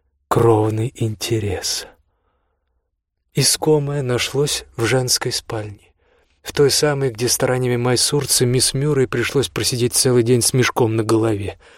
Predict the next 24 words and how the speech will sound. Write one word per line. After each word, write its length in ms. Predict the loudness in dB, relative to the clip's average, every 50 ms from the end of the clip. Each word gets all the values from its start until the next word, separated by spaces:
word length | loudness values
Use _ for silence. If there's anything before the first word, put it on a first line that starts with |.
| -20 -20 _ _ _ _ _ _ _ _ _ _ _ _ _ _ _ _ _
Шкатулки 800 | -6 -6 -2 0 0 0 0 -2 -2 -2 -2 -2 -4 -4 -2 -2
со 200 | 0 0 0 0
швейными 440 | 0 0 2 2 2 2 0 -2 -2
принадлежностями 1120 | -2 -2 -2 -2 -2 -2 -2 -2 -2 -2 -2 -2 -2 -4 -4 -4 -4 -4 -4 -4 -4 -4 0
лежали 400 | 2 2 4 4 4 4 4 4
в 80 | 2 4
дамской 480 | 4 4 4 4 2 0 -2 -2 -2
гардеробной. 800 | -2 -2 -4 -4 -4 -6 -4 -4 -4 -4 -6 -8 -12 -14 -16 _ _ _ _ _ _ _ _ _ _ _ 2
Там 240 | 2 2 4 2
же 100 | 2 0
обнаружилась 760 | 0 0 0 0 2 2 4 4 2 2 2 2 2 0 0 -4
и 80 | -4 -2
куча 320 | 0 0 0 0 0 -2
безвкусных 640 | 0 0 0 0 0 0 -2 -4 -2 0 0 -2 -2
платьев 540 | 0 2 2 4 4 2 2 0 0 0 0
с 40 | 2
претензией 680 | 2 2 2 4 4 4 4 4 4 2 4 4 2
на 160 | 2 0 0 0
экстравагантность, 1400 | 0 2 2 0 0 2 2 2 2 2 2 2 2 0 2 0 -2 -6 -8 -10 _ -8 -6 -6 -8 -8 -10 -12 -18 -20 -6 0
не 140 | 0 0 2
подкрепленной 720 | 0 -2 4 4 4 4 6 6 6 6 6 4 4 4
ни 100 | 4 2
качеством 560 | 2 4 2 2 2 2 -2 0 0 0 0
ткани, 460 | 0 -2 0 2 2 4 4 2 0